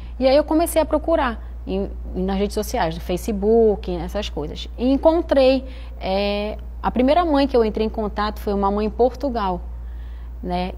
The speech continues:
Que aí eu comecei a trocar experiências com ela, falei que eu tinha interesse de conhecer outras crianças com essa síndrome, porque eu nunca tinha tido contato com nenhuma outra criança. E ela me indicou um, um núcleo que existe no interior de São Paulo, São Caetano, que chama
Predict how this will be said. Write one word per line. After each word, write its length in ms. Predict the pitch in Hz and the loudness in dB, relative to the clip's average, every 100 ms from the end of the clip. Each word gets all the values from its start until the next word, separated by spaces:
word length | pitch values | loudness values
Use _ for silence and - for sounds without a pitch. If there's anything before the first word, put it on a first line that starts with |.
| - | -10
Que 200 | - 202 | -4 0
aí 260 | - 196 | 2 4
eu 100 | 214 226 | 4 4
comecei 480 | 226 214 - 208 | 0 -2 -2 -2
a 60 | 196 | -2
trocar 300 | 196 202 190 | -2 -4 -4
experiências 420 | 190 190 185 190 | -4 -6 -6 -6
com 140 | - 220 | -6 -4
ela, 180 | 220 214 | -4 -4
falei 460 | 247 262 240 233 | -2 0 4 4
que 220 | 233 - | 2 -2
eu 160 | 196 196 | 0 0
tinha 420 | - 196 180 175 | -2 -4 -4 -4
interesse 520 | 180 - 190 190 190 | -6 -4 0 0 -2
de 180 | 180 180 | -6 -6
conhecer 500 | - 240 277 269 247 | -2 0 0 0 2
outras 300 | 233 262 269 | 4 2 -4
crianças 340 | - 202 196 - | -4 -4 -6 -6
com 100 | 180 | -6
essa 200 | 180 185 | -6 -6
síndrome, 380 | - 196 185 | -6 -4 -4
porque 220 | 170 165 170 | -4 -6 -4
eu 60 | |
nunca 320 | 180 202 233 | -2 -2 -4
tinha 320 | 220 - 190 170 | -6 -4 -4 -4
tido 220 | - 175 | -6 -6
contato 480 | 196 196 180 175 - | -4 -6 -4 -6 -6
com 80 | |
nenhuma 320 | 165 165 165 160 | -6 -6 -6 -6
outra 220 | 165 175 | -6 -6
criança. 480 | 202 190 185 208 202 - - - - - | -6 -4 -4 -6 -10 -12 -12 -12 -12 -4
E 120 | 220 | 4
ela 240 | 233 254 285 | 8 8 6
me 120 | 285 | 4
indicou 680 | 285 285 - 254 247 262 - - - - | 4 2 2 8 8 8 2 -12 -14 -8
um, 100 | 220 240 277 311 277 220 220 220 214 | 0 4 4 4 2 0 0 0 0
um 100 | 214 | 0
núcleo 380 | 233 285 294 247 | 2 2 2 2
que 140 | 233 226 | 2 0
existe 440 | 208 202 208 - | 0 -2 -4 -2
no 80 | 196 | -4
interior 340 | 185 190 190 | -2 -2 -2
de 40 | 190 | -4
São 160 | 226 | -6
Paulo, 300 | 226 190 185 | -4 -2 -2
São 160 | 190 190 | -2 -6
Caetano, 640 | 190 208 - 180 180 196 | -6 -6 -6 -4 -2 -4
que 180 | 196 190 | -6 -8
chama 420 | - 190 185 185 | -6 -4 -4 -6